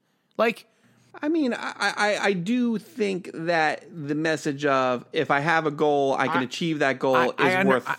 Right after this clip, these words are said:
Speaker 1: I, no, I get that. I, I really do understand the message of setting a goal and achieving the goal.
Speaker 2: Mm-hmm.
Speaker 1: I just think the bar is set so low here
Speaker 2: Mm-hmm.
Speaker 1: that it's really not a, look, I,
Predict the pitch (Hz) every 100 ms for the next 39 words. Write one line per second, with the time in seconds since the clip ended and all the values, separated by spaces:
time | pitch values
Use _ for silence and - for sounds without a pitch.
0 | - - - 165 165 143 143 - 139 -
1 | 95 78 - 117 143 139 147 151 143 185
2 | 202 190 160 123 156 147 135 131 120 -
3 | 131 113 104 95 95 _ _ _ _ -
4 | 147 143 139 151 123 117 110 101 95 -
5 | _ - - - 185 170 160 131 135 123
6 | 117 - 110 107 - 131 113 92 85 76
7 | 76 _ _ _ - 143 123 120 151 196
8 | 202 180 202 170 165 - 135 139 123 -
9 | 120 - - - 156 143 139 135 131 -
10 | 85 80 - - - 143 123 123 123 _
11 | _ _ _ - 151 143 120 127 147 147
12 | 143 139 127 127 170 - _ - - _
13 | _ _ _ _ - 180